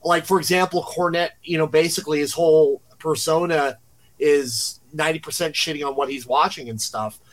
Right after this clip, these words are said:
I'm not gonna shit on anything d-, simply, uh, if I don't like it.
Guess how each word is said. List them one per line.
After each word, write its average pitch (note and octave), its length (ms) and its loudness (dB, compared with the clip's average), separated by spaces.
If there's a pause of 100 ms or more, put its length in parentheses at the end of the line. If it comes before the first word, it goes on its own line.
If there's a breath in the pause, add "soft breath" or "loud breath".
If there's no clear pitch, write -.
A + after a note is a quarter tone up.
(260 soft breath)
I'm F3 380 2
not F3 220 2
gonna F#3 140 -4
shit F3+ 220 0
on D3+ 140 0
anything D3 580 0 (220)
d-, B2+ 160 -6 (160)
simply, D#3+ 500 0
uh, - 260 -4 (100)
if C#3+ 200 0
I D3 100 0
don't C#3 160 -4
like F#3+ 240 2
it. - 120 -10